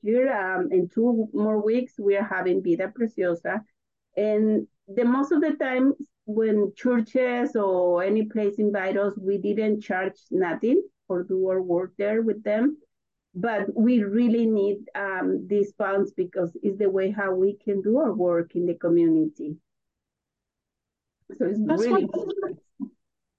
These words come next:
Speaker 2: That's wonderful. What organizations do you partner with for those events?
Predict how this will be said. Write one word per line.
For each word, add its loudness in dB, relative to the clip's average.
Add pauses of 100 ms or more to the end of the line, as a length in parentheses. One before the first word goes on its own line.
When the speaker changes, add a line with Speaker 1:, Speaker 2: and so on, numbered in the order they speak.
(300)
Speaker 2:
That's -4
wonderful. 2
What 8 (280)
organizations 0
do -8
you -6
partner 2
with 2
for -6
those 0
events? -2